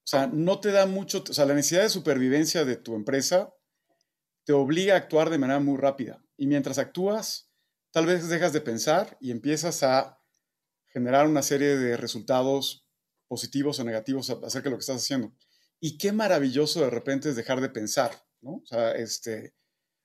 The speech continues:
eh, esta locura de estar siempre en cuestionamientos constantes, en, en cómo me irá, qué será el futuro. Creo que afortunadamente un emprendedor no se puede dar el lujo de estar constantemente vacilando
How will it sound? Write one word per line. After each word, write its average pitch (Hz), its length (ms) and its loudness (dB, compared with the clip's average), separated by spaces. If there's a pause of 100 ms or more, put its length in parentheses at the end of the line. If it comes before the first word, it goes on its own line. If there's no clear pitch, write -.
(300)
eh, 113 880 -8
esta 160 220 0
locura 165 380 2
de 139 60 4
estar 143 200 -2
siempre 165 280 -2
en - 200 -4 (400)
cuestionamientos 123 540 -2
constantes, 120 1120 -6 (460)
en, 117 360 -6
en 117 280 -10 (120)
cómo 139 240 0
me 113 140 -4
irá, 123 420 -2
qué 127 80 -8
será 123 180 -4
el 123 60 -4
futuro. 123 680 -8 (540)
Creo 160 160 0
que 190 80 0
afortunadamente 147 640 0
un 156 80 2
emprendedor 131 340 0
no 139 100 0
se 139 120 -6
puede 131 200 -2
dar 131 140 2
el 123 80 -2
lujo 131 280 -4
de 110 60 -4
estar 123 260 -6
constantemente 123 800 -4
vacilando 117 720 -4